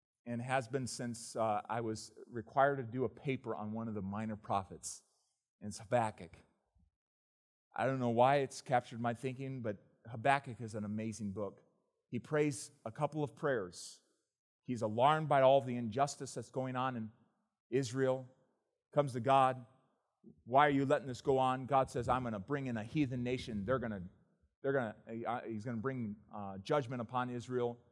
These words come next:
Habakkuk is thrown by this. "Lord, why would you bring a heathen nation who's more wicked than your own people to judge them?" God says, "I'm gonna work a work in your days you're not even gonna understand, even if it was, if it was told to you.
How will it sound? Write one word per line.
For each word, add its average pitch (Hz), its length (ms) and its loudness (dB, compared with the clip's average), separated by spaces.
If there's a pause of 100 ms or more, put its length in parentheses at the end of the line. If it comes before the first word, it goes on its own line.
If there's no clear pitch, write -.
(760)
Habakkuk 156 380 8
is - 120 -2
thrown 170 260 6
by 147 140 8
this. 143 240 2 (280)
"Lord, 143 280 6
why 139 300 6
would 135 260 -4
you 139 260 0 (140)
bring 156 180 -2
a 120 60 -6
heathen 131 380 -2
nation 139 320 -4
who's 117 240 -6
more 131 240 2
wicked 135 360 -2
than 123 280 -4 (100)
your 131 220 4
own 127 140 -2
people 151 500 -2 (360)
to 139 80 -2
judge 143 460 0
them?" 131 300 -4 (680)
God 139 220 4
says, 135 480 -4 (180)
"I'm 156 140 0
gonna 147 120 0
work 151 180 0
a 131 80 0
work 143 260 -2
in 139 100 -6
your 139 140 -4
days 135 320 -2
you're 123 80 -10
not 139 180 -2
even 139 100 -8
gonna 127 140 -6
understand, 135 440 -8
even 135 240 -2
if 120 100 -12
it 123 80 -6
was, 117 300 -6
if 123 400 -4
it 113 40 -6
was 110 160 -8
told 113 280 -4
to 98 80 -14
you. 87 180 -8